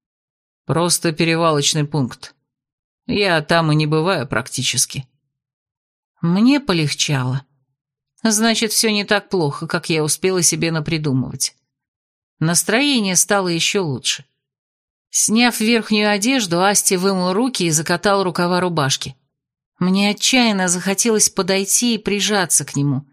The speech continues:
снова почувствовать его ласковое объятие. "Мотылек, ты так смотришь? Я начинаю опасаться, что до еды сегодня все-таки не дойдет".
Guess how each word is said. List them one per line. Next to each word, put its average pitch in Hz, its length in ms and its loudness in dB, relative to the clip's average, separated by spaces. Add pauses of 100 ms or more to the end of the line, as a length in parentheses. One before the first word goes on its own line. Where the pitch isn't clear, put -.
(340)
снова 214 480 2
почувствовать 185 760 -2
его 185 180 0
ласковое 190 540 0
объятие. 170 560 -2 (880)
"Мотылек, 151 840 -2 (760)
ты 147 240 0
так 135 280 -4
смотришь? 151 760 -2 (760)
Я 151 360 2
начинаю 175 540 2
опасаться, 165 640 0
что 170 300 -2
до 147 160 -2
еды 147 400 0
сегодня 151 540 0
все-таки 143 500 -2
не 143 140 2
дойдет". 135 600 -2